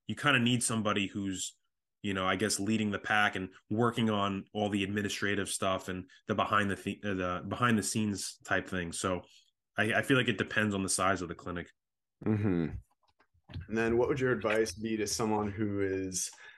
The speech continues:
Speaker 2: maybe not seeing as many athletes as they'd like in their clinic? Like, what are some of the best ways to get more athletes through the door?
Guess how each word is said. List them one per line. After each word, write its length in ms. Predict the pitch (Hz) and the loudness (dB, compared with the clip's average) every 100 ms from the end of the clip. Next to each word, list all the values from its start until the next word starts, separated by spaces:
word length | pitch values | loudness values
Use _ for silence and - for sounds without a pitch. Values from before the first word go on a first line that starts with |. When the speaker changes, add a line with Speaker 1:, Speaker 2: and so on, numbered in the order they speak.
| _ _ | _ _
Speaker 2:
maybe 240 | 110 139 139 | 4 8 10
not 320 | 110 107 - | 8 6 4
seeing 240 | - 127 | 4 6
as 100 | 127 | 6
many 220 | 123 131 95 | 6 6 6
athletes 520 | 87 117 - 123 117 | 2 2 2 2 4
as 140 | 117 | 4
they'd 160 | 120 110 | 4 6
like 300 | 110 113 113 | 6 4 2
in 80 | 113 | 0
their 120 | 107 | -2
clinic? 460 | - 113 113 107 | -2 0 2 0
Like, 160 | 95 90 | -2 -6
what 200 | 98 123 | 0 2
are 100 | 123 | 2
some 160 | 127 113 | 2 2
of 60 | |
the 60 | 104 | 2
best 320 | 92 90 - | 2 2 2
ways 280 | 101 92 92 | 2 2 0
to 80 | 101 | -4
get 180 | 98 | -6
more 180 | 98 95 | -2 2
athletes 540 | 87 90 90 95 90 - | 4 4 4 2 4 0
through 160 | 95 | 2
the 80 | 85 | 4
door? 480 | 82 87 76 82 | 8 8 8 6